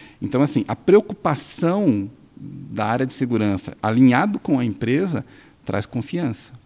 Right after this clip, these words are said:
Então, por isso que, aí voltando pro ponto da, da estratégia,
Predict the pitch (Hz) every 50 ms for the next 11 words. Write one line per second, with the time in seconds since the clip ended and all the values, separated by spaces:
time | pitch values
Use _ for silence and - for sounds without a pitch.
0 | _ _ _ - - _ - _ - - 98 - 147 139 143 143 151 147 - -
1 | 185 127 123 123 123 135 143 135 139 135 131 139 139 139 135 - - 120 117 117
2 | - 117 113 107 104 101 101 98 104 104 104 98 - - 101 - - 117 113 123
3 | 131 131 113 123 110 107 -